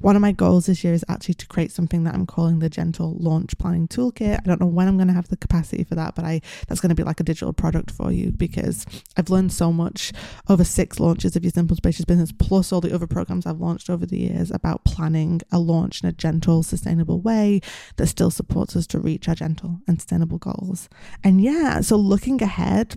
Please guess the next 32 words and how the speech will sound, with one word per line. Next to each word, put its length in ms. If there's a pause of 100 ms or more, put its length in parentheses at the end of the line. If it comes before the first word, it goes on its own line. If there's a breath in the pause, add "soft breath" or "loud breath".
(100)
you 120
know, 120
I'm 100
gonna 320
launch 260
Your 60
Simple 240
and 80
Spacious 260
Business 340
t-, 140
two 200
more 160
times 340
this 200
year. 220
I 80
was 240
thinking 320
during 200
the 80
launch, 280
like, 140
should 140
I 80
just 200
move 200
to 80
quarterly 420
enrollments? 500
But 140
I 180